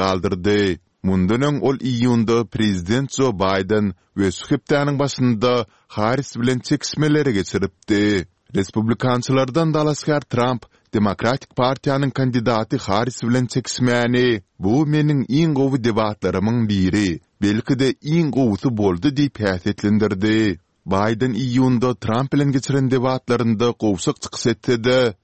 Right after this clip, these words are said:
Harris onunji sentýabrdaky çekişmäniň dowamynda öňkü prezidenti goranmaga iterdi. Ol hususanda Trumpyň bu wezipä laýyklygyny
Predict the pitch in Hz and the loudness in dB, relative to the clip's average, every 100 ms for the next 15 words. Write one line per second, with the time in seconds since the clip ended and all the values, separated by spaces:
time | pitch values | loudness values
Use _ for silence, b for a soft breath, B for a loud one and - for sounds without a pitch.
0 | _ - 101 117 135 - 120 113 98 92 | _ -2 0 0 -4 -2 0 2 0 -2
1 | 123 147 143 135 135 135 131 127 - - | -4 -4 -2 0 0 -2 -2 -4 -6 -4
2 | 123 - 110 92 98 127 139 135 127 117 | -4 -2 0 0 0 2 2 0 0 2
3 | 113 104 117 113 b b 107 95 - - | 2 2 2 0 b b -2 -2 -2 -2
4 | 156 120 107 113 95 92 135 127 139 143 | 0 -2 -2 0 0 -2 -2 2 2 2
5 | 135 143 147 131 90 - 104 95 92 104 | 0 0 0 0 -2 0 0 0 0 2
6 | 104 87 _ - 104 131 - - 143 131 | 2 0 _ -4 0 0 -2 -2 0 0
7 | 139 135 135 - 131 123 120 131 127 110 | 0 0 -2 -2 0 0 0 0 0 2
8 | 139 160 147 135 131 120 123 120 104 98 | 2 2 0 0 0 0 0 0 -2 -2
9 | 95 90 98 120 | 0 0 0 0